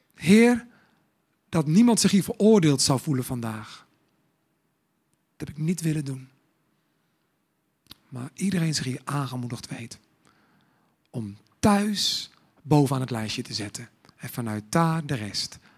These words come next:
als daar ruimte voor is. In Jezus' naam. Amen. Amen. Goed,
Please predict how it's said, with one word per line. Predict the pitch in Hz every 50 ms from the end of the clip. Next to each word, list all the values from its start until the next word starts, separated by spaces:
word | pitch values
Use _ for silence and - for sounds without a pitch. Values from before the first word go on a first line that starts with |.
| _ _
als | - 143 151 156 139
daar | 131 139 131 127
ruimte | 131 120 92 98 98 - 113
voor | - - - -
is. | 101 90 - - - - - _ _ _ _ _ _ _ _ _ _ _ _ _ _
In | - 131 117 110
Jezus' | 104 113 123 123 131 131 135 127 -
naam. | 135 113 98 95 98 95 - _ _ _ _ _ _ _ _ - - - - _ _
Amen. | - 127 120 117 110 101 92 104 104 _ _ _ _ _ _ _ _ - - - - - - - - _
Amen. | - - 139 131 127 117 101 - - _ _ _ _ - - - - _ _ _ _ _ _ _ _ _ _ _ _ _ _ _ _ _ _ _ _ _ _ _ _ _ _
Goed, | - - 277 269 180 -